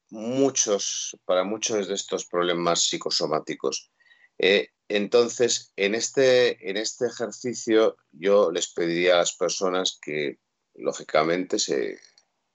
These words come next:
se sentaran, que cerraran los ojos y que permanecieran en silencio escuchando los sonidos que les rodean.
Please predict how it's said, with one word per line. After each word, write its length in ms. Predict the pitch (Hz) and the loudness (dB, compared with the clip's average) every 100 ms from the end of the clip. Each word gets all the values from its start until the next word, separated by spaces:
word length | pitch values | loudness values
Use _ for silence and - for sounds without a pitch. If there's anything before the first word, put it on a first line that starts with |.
| _ - | _ -8
se 220 | - 76 | -6 -2
sentaran, 920 | - 78 76 101 101 101 104 107 110 _ _ _ _ _ _ - | -2 -2 0 4 6 6 2 -2 -8 _ _ _ _ _ _ -2
que 880 | 90 82 80 80 76 73 71 60 52 50 _ _ _ _ _ | 2 2 2 2 0 -2 -4 -6 -10 -18 _ _ _ _ _
cerraran 580 | - 87 78 80 80 78 | -2 0 2 2 2 0
los 220 | 78 107 | 0 2
ojos 640 | 104 - 101 104 104 - _ _ _ _ _ _ _ _ _ _ | 0 2 4 4 2 -8 _ _ _ _ _ _ _ _ _ _
y 240 | 123 120 | -6 -4
que 340 | - 127 113 _ _ _ _ _ _ _ _ _ _ _ _ | 2 4 2 _ _ _ _ _ _ _ _ _ _ _ _
permanecieran 1080 | - 101 95 101 98 - 139 113 78 65 58 _ _ _ _ _ _ | 0 2 2 0 -2 0 2 4 2 -4 -14 _ _ _ _ _ _
en 220 | - 92 92 | -8 -6 -4
silencio 960 | - 110 120 120 120 127 120 120 - _ _ _ _ _ _ _ _ _ _ _ _ _ _ _ _ _ - | -4 0 0 0 -6 -2 0 0 -6 _ _ _ _ _ _ _ _ _ _ _ _ _ _ _ _ _ -10
escuchando 760 | - - 101 - 127 120 117 | -10 -6 -4 0 0 0 0
los 180 | 104 95 | 0 0
sonidos 500 | - 95 98 98 - | -4 -2 0 0 0
que 140 | - 82 | 0 2
les 180 | 80 71 | 2 2
rodean. 640 | 80 78 76 64 58 | 0 2 0 0 -6